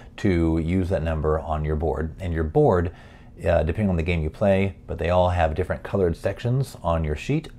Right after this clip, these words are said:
And the interesting thing about this game is when I take a die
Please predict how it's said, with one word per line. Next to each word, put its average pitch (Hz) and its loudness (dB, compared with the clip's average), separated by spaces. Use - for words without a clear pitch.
And 85 4
the 90 0
interesting 117 2
thing 92 2
about 82 2
this - -6
game 85 0
is 80 0
when 82 -2
I 76 -6
take - -8
a 110 -2
die 92 -2